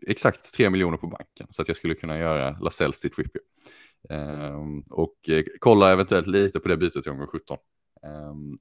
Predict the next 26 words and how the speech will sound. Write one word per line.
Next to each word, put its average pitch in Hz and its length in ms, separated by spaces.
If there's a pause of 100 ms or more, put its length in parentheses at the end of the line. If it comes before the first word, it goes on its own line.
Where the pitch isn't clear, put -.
(720)
ehm, 65 220 (120)
men, 80 640 (720)
och 87 140
då 98 140
var 95 100
det 92 60
så - 140
här, 76 160
okej, 87 180
men 90 120
om, 90 240 (720)
ska - 180
man 87 400
tidigare 90 360
lägga 85 240
det 82 240 (240)
en 78 80
vecka 71 240
och 76 80
göra 78 200
det 80 60
nu 78 180
istället? 71 300 (580)
Ah, - 340
fast, - 380 (380)
eh, - 20